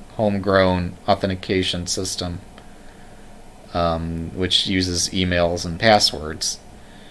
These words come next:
to Lichess authorization system. Um,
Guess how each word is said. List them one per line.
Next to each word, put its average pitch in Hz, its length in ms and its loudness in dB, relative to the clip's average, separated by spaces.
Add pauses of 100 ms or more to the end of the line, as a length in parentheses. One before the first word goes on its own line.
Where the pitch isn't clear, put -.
(320)
to 90 240 0
Lichess 95 480 0
authorization 92 840 4
system. 80 540 -4 (420)
Um, 87 440 2